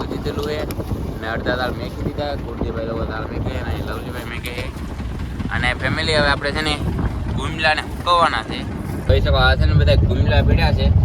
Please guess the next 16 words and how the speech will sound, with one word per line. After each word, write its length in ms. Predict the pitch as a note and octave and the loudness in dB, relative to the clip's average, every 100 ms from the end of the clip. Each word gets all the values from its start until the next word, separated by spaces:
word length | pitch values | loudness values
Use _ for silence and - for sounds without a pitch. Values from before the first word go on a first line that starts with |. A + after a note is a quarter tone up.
| - - - - - | 6 6 4 2 2
એટલા 260 | - D3 C#3 | 2 4 4
ખાલી 200 | C#3+ C3+ | 4 4
ગુમલા 280 | D3 D3 C#3+ C#3+ | 2 4 4 6
એવા 100 | C3+ | 6
આખા 120 | C#3+ - | 6 6
પડે. 320 | - - - - - | 4 4 4 4 4
આપણે 200 | - - - | 4 6 6
છે 40 | - | 4
ને 60 | - | 4
આનો 160 | - - | 4 4
હાર 180 | A#3 - F#3+ | 4 4 4
કાઢી 220 | F#3+ - | 4 2
નાખીને 300 | - - - - | 2 2 2 2
પછી 200 | - - | 2 2
સૂકવી 380 | - - - - - | 4 4 4 4 4
દઈએ. 180 | - | 4